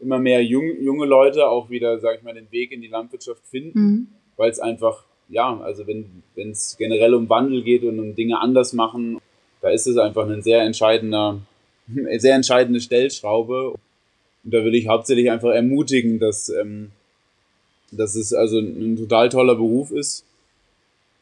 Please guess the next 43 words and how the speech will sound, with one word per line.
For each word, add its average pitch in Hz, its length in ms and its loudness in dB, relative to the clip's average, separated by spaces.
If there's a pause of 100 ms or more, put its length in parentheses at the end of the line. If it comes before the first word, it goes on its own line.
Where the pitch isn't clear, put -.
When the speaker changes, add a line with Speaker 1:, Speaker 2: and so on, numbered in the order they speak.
(680)
Speaker 1:
Ja, 123 140 0
Landwirtschaft 139 640 2
und 123 380 -2
so, 131 120 0
da, 127 160 0
da 123 260 0 (760)
ist - 160 -6
so 143 80 -2
ein 131 80 0
bisschen 139 360 2
was, 123 400 0 (840)
da 123 100 2
liegt 135 260 0
sowas 127 340 2
drauf, 127 360 2
so 131 100 -4
dieses, 113 320 -6
okay, 123 260 -2
wenn 120 100 0
man 120 140 0
das, 117 220 -4 (160)
wenn 117 140 -8
ich 117 80 -10
das 120 180 -8
mach, 120 260 -2
dann 120 140 -6
mache 117 200 -4
ich 110 80 -8
nur 151 360 -2
das 127 320 0
und 117 100 -14
dann 110 160 -12
ist 110 140 -14
es 117 120 -14
also 113 260 -6
so 123 80 -4
dieses 113 240 -14
Buckeln 117 540 -2
und 110 120 -20
dieses, - 160 -16
Speaker 2:
Ja, - 100 6 (120)
Speaker 1:
boah, 220 140 0
Speaker 2:
ja. 226 220 4